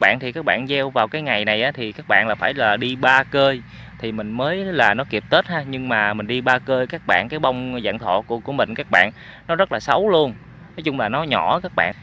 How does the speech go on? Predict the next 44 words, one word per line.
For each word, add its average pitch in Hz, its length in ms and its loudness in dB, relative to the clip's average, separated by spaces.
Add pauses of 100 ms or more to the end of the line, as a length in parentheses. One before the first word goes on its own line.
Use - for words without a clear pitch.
(600)
Đó, 156 220 4
thì 110 120 -2
đó 139 200 0
là 98 760 2
mình 101 160 -4
nói 117 180 2
là 113 140 2
nó 127 140 0
vẫn 107 160 -4
là 135 80 -4
kịp 98 240 -4
Tết 160 200 2
nha. 135 160 0
Nhưng 123 200 -4
mà 110 100 0
cái 147 120 -4
ngày 123 180 0
chững 104 320 -2
mà 127 120 2
để 104 200 2
mà 147 160 -2
chúng 143 140 -8
ta 131 220 2
trồng 107 220 2
vạn 101 180 -6
thọ 98 380 -2
các 170 180 -14
bạn, 175 200 2 (720)
như, 143 180 -6
như 151 160 0
mình 139 260 2
các 170 180 -4
bạn 120 220 2
thì 131 120 -8
mình 113 180 -4
ở 135 160 0
đây 156 140 -6
là, 120 220 -2
là 113 120 -4
mình 107 200 -6
trồng 104 260 2
á, 151 60 -6
là 131 120 -6
mình 107 140 -10